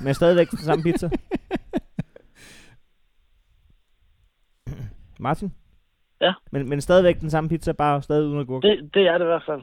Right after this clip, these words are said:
Speaker 1: Okay, så, så det, det er ikke ham, der er nyheder om, som sådan?
Speaker 2: Det, det er det ikke.
Speaker 1: Nej.
Speaker 2: Øhm, det var, øh, her i s-, lørdag nat, tror jeg, der, øhm,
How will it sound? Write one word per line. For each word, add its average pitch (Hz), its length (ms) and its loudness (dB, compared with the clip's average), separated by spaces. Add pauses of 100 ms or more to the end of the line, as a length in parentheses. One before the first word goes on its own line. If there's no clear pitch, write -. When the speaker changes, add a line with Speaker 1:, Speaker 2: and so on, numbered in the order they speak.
Speaker 1:
Okay, 143 200 -2 (100)
så, 139 100 -14
så 143 140 -2
det, 160 200 0
det 165 60 -2
er 170 40 2
ikke 175 120 2
ham, 180 160 0
der 196 60 4
er 175 40 4
nyheder 175 300 4
om, 147 240 -6 (120)
som 143 180 -10
sådan? 147 240 -6 (360)
Speaker 2:
Det, 202 200 0 (160)
det 247 120 4
er 226 100 2
det 208 120 -2
ikke. 208 220 -6
Speaker 1:
Nej. 160 160 -4 (140)
Speaker 2:
Øhm, 160 460 -2 (240)
det 202 100 -2
var, 170 260 2
øh, 135 320 -6 (100)
her 175 140 0
i 131 320 -6 (220)
s-, - 240 -18 (120)
lørdag 196 420 -2
nat, 196 160 -4 (160)
tror 160 140 0
jeg, 135 180 0
der, 185 160 0
øhm, 127 420 -6